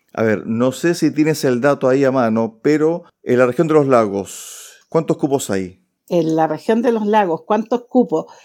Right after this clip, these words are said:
Speaker 2: Mira, en la región de los lagos tenemos un equipo grande, así que tenemos alrededor de vein-, de veinte cupos, veinticinco cupos más o menos en la región de los lagos.
Speaker 1: Perfecto.
Speaker 2: ¿Ya? Sí.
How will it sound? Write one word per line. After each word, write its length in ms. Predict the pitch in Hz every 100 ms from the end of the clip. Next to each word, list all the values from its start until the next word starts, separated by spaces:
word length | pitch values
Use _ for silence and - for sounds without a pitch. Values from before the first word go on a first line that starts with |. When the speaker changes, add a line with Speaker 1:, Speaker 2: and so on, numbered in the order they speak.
| - _
Speaker 2:
Mira, 400 | 202 202 156 -
en 200 | - 190
la 80 | 185
región 260 | 185 233 247
de 100 | 277
los 180 | 233 208
lagos 340 | 240 285 285
tenemos 280 | 220 240 247
un 100 | 233
equipo 320 | 196 226 240
grande, 380 | 196 220 285 196
así 260 | 185 214 196
que 460 | 208 214 208 202
tenemos 300 | 202 202 220 220
alrededor 440 | 185 196 220 214
de 180 | 220 214
vein-, 340 | 196 185 - - 220 185
de 100 | 196
veinte 400 | 214 233 262 254
cupos, 320 | 269 170 170
veinticinco 920 | 190 185 185 - - 277 269 - 165
cupos 340 | 180 165 - 160
más 220 | 160 156
o 40 |
menos 360 | 170 170 160 196
en 100 | 165
la 120 | 165
región 280 | 151 - 151
de 80 | 147
los 160 | 120
lagos. 280 | 147 - _ _ _
Speaker 1:
Perfecto. 520 | 101 - 101 - 98 -
Speaker 2:
¿Ya? 240 | 95 269 - - _ _ _ _
Sí. 160 | -